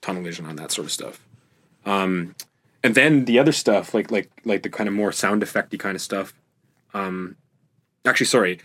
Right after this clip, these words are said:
Uh, the, the, the, the processing for, like, E D and, and, and the Geth, like, I, Rob used a lot of the, um, uh, what are they called? The Versin plugins. Have you,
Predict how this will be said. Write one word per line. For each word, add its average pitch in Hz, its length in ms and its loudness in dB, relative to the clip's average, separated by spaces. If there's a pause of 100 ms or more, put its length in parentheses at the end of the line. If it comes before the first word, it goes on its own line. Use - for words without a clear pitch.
(260)
Uh, 107 320 4 (1040)
the, 113 260 4
the, 113 180 2
the, 117 160 2
the 101 80 -4
processing 143 540 4
for, 120 100 0
like, 101 160 0
E 107 140 2
D 101 280 2
and, 95 160 -4
and, 95 300 -6
and 92 240 -8
the 92 40 -4
Geth, 92 380 -2
like, - 180 -4
I, 90 140 -4
Rob 135 320 4
used 165 300 4
a 127 60 6
lot 113 340 4
of 107 160 0
the, 101 220 0
um, 90 420 -8
uh, 95 400 -10 (100)
what 98 120 -10
are 98 40 -10
they 107 100 -10
called? 90 360 -8 (100)
The 101 120 -8
Versin 127 680 2 (200)
plugins. 165 600 0
Have 107 100 -2
you, 113 80 -4